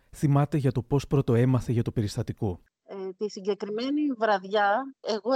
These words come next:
Speaker 2: έφυγα από το θέατρο, ε, πέντε λεπτά πριν το τέλος της παράστασης για να γυρίσω σπίτι στα παιδιά μου. Με πήρε η Σοφία Παυλίδου τηλέφωνο, μου είπε, ε,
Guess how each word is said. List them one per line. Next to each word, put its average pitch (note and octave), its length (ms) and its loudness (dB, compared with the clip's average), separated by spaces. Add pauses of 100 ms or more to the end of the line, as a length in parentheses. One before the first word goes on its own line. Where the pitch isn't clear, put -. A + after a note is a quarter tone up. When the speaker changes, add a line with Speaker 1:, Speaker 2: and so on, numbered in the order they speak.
(140)
Speaker 2:
έφυγα C4+ 320 -2
από A3+ 180 -2
το G#3+ 140 -8
θέατρο, C4 480 -4 (640)
ε, - 100 -4 (380)
πέντε D4 380 0
λεπτά C4+ 520 -2
πριν C#4+ 240 -10
το C#4+ 160 -10
τέλος C#4 280 -8
της - 160 -14
παράστασης B3+ 560 -4
για A#3+ 100 -6
να A#3 80 -10
γυρίσω A#3+ 400 -6
σπίτι B3+ 260 -10
στα - 140 -6
παιδιά G#3+ 300 0 (100)
μου. E3 80 -16 (580)
Με A3 120 4
πήρε A#3+ 200 0
η B3 40 0
Σοφία A#3 320 -2
Παυλίδου G#3 520 -4
τηλέφωνο, E3+ 460 -12 (560)
μου A3+ 140 -2
είπε, C4+ 200 -4 (400)
ε, G3+ 320 -4